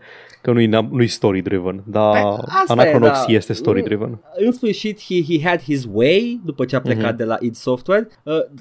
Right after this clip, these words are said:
Speaker 2: tipul era foarte subfolosit la id Software. Vrea tot timpul să facă story-rich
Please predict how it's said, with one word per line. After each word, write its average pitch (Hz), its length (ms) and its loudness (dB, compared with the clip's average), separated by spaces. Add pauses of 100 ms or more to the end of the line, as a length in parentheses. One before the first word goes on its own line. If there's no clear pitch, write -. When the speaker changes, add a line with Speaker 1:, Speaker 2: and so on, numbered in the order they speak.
(340)
Speaker 2:
tipul - 260 -2
era 156 160 4
foarte 113 520 -2
subfolosit 101 640 -8
la 95 80 -4
id 95 120 -8
Software. 90 420 -12 (120)
Vrea 202 260 -4
tot 147 120 -4
timpul 131 220 -4
să - 100 -10
facă 110 200 -6
story-rich 98 600 -6